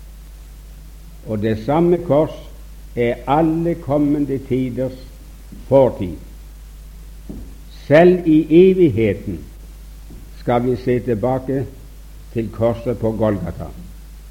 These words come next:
Og Kristus, han skal æres og prises som lammet som ga sitt liv i døden for våre synder. Men når jeg nå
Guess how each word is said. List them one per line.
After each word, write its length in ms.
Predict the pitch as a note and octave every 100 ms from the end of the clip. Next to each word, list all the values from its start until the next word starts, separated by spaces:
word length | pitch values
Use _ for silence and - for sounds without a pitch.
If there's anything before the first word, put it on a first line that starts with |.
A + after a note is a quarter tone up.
| - - - - - - -
Og 180 | C3+ A2
Kristus, 460 | A#2+ D3 - D3+
han 200 | B2+ C3
skal 300 | C3 B2 A#2 A2+
æres 480 | C#3 C#3+ C#3 D#3+ - - - - - -
og 180 | G#2 G2+ F2
prises 480 | B2+ D3 B2 D3+ C#3+ - - - - - - -
som 300 | B2 C3 A#2 G2+
lammet 440 | A#2 A#2+ G2 E2+ - - - - - - - - - -
som 220 | A2+ G2+
ga 240 | A#2 B2+ C3 -
sitt 200 | A2+ F#2+
liv 340 | A2+ B2 B2+ - - - - - - - -
i 160 | G#2+ G#2
døden 600 | F2 A2+ A#2+ G#2+ A#2+ F2 - - - - -
for 160 | - G#2
våre 300 | G#2 G#2 G#2+
synder. 420 | A2+ A2 F2+ D2+ - - - - - - - - - - - - - - - - - - - - - - - - -
Men 180 | B2+
når 140 | D3+ E3
jeg 160 | F#3+
nå 140 | F3